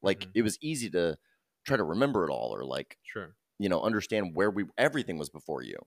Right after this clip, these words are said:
Speaker 2: Yeah.
Speaker 1: You know, and now we're living in the present. And now that there's so much data behind you and me in our lives,
Speaker 2: Mm-hmm.
Speaker 1: um, I have a whole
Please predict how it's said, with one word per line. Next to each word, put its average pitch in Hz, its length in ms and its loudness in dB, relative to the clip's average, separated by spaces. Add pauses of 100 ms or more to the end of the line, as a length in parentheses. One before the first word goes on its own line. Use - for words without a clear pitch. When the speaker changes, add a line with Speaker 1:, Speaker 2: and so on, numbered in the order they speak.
(140)
Speaker 2:
Yeah. - 100 -12 (180)
Speaker 1:
You 87 120 -2
know, 82 180 2
and 87 120 0
now 113 200 6
we're 107 100 0
living 78 240 -4
in 67 60 -14
the 67 60 -14
present. 65 520 -10
And 98 140 -2
now 104 180 4
that 107 160 -6
there's 95 220 -2
so 113 100 -2
much 95 240 -4
data 90 220 -4
behind 82 420 -6
you 95 140 -2
and 80 120 -6
me 87 360 -6 (320)
in 98 120 0
our 85 120 2
lives, 71 520 -4
Speaker 2:
Mm-hmm. 107 220 -14 (200)
Speaker 1:
um, 82 540 0 (440)
I 92 80 4
have 95 200 0
a 90 60 6
whole 95 520 4